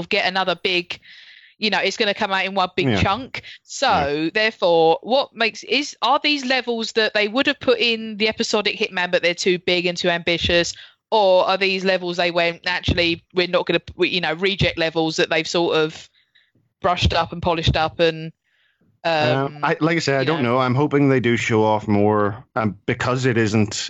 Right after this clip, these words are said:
Speaker 2: episodic. I'm
Speaker 1: Mm.
Speaker 2: hoping we do see, you know, I don't, I hope we get, like, you know, a look at least at some of the other levels. All they're showing so far is this,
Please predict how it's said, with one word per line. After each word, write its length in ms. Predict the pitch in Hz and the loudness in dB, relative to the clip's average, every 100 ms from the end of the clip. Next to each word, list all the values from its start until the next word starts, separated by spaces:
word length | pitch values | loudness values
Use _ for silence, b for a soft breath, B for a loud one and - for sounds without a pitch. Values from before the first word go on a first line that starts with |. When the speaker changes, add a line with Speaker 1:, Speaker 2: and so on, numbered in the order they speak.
| - | -4
Speaker 2:
episodic. 720 | 101 92 - 98 131 127 - - _ _ _ 98 | -4 -2 -2 0 -2 -6 -14 -18 _ _ _ -6
I'm 160 | 98 | -2
Speaker 1:
Mm. 40 | 101 | 0
Speaker 2:
hoping 280 | 110 104 | 2 2
we 100 | 101 | 2
do 220 | 95 107 104 | 2 2 2
see, 380 | - 101 98 101 | 0 0 2 4
you 80 | 95 | 4
know, 200 | 92 98 | 2 0
I 100 | 101 | 0
don't, 180 | 113 | 0
I 140 | 104 98 | 0 0
hope 160 | 104 | 0
we 100 | 117 | 0
get, 200 | 101 101 | 0 0
like, 200 | 95 95 - _ 117 | 0 -2 -6 _ 0
you 140 | 98 | 2
know, 200 | 87 82 _ _ - | 2 -2 _ _ -2
a 100 | 95 | 2
look 480 | 95 101 - - - | 2 0 -4 -10 -6
at 120 | 104 | -4
least 280 | 90 95 - | -2 -2 -2
at 220 | 92 87 | -4 -4
some 260 | - 104 98 | -4 0 2
of 100 | 90 | 2
the 120 | 98 | 2
other 140 | 90 90 | 2 2
levels. 360 | 90 98 107 | 2 0 2
All 160 | 104 107 | 2 2
they're 100 | 104 | 0
showing 320 | 107 95 95 | 0 0 0
so 220 | - 95 | 0 0
far 260 | 101 95 92 | 2 0 0
is 160 | 90 | 0
this, 340 | 92 87 - | 0 -2 -4